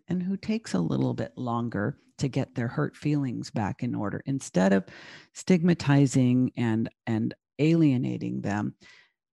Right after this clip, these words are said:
The sensitive people in the human tribe have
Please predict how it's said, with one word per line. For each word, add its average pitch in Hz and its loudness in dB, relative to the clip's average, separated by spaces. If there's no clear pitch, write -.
The 151 2
sensitive 185 2
people 151 0
in 131 2
the 127 2
human 131 -2
tribe 131 0
have 151 2